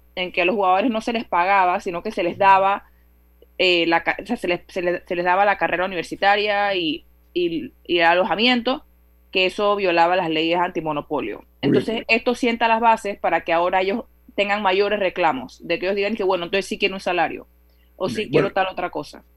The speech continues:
Speaker 2: Vamos a Guatemala, donde se reporta un temblor de cinco coma cuatro gra-, cuatro grados sensible en los departamentos fronterizos con México. Dice, eh, la nota que la capital y otros puntos del nivel nacional,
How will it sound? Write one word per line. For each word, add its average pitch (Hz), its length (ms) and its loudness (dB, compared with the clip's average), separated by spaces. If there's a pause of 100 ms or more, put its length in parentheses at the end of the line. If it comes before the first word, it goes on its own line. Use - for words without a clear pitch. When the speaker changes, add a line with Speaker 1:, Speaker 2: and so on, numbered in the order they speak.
(200)
Speaker 2:
Vamos 196 240 2
a 160 160 8
Guatemala, 190 680 4 (480)
donde 151 240 2
se 156 100 4
reporta 180 380 2
un 185 100 0
temblor 175 340 -2
de 175 120 0
cinco 202 280 -2
coma 147 200 -4
cuatro 175 240 -2
gra-, 156 240 -2 (100)
cuatro 160 340 2
grados 185 720 2 (200)
sensible 202 800 2
en 131 420 0
los 139 240 0
departamentos 151 540 -2
fronterizos 147 680 -2 (680)
con 135 260 2
México. 180 520 2
Dice, - 720 2
eh, - 40 -2
la 143 120 0
nota 170 320 0
que 135 80 2
la 135 120 0
capital 190 640 2 (600)
y 143 140 4
otros 165 240 2
puntos 175 360 2
del 98 280 2
nivel 165 220 0
nacional, 175 540 0